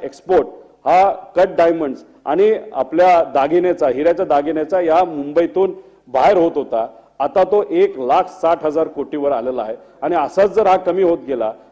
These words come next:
तर या दीड दोन लाख जे कर्मचारी तिथं काम करतात त्यांना खूप मोठा फटका पडू शकतो. त्याच्याचबरोबर हे कर्मचारी जेव्हा काम करतात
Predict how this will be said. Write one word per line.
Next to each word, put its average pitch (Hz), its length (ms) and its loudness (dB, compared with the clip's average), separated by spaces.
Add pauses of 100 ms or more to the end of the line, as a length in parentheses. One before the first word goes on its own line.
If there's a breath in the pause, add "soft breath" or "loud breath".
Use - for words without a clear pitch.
(100)
तर 160 40 -2
या 156 160 4
दीड 156 260 0
दोन 202 220 2
लाख 170 280 4 (460)
जे 175 120 0
कर्मचारी 202 600 2
तिथं 180 220 -2
काम 156 260 -2
करतात 147 380 -2
त्यांना 156 520 -4
खूप 233 180 -2
मोठा 170 280 0
फटका 165 340 -2
पडू 151 300 -4
शकतो. 139 400 -6 (300 loud breath)
त्याच्याचबरोबर 226 500 4
हे 220 80 4
कर्मचारी 220 520 0
जेव्हा 233 200 4
काम 226 340 0
करतात 143 380 -2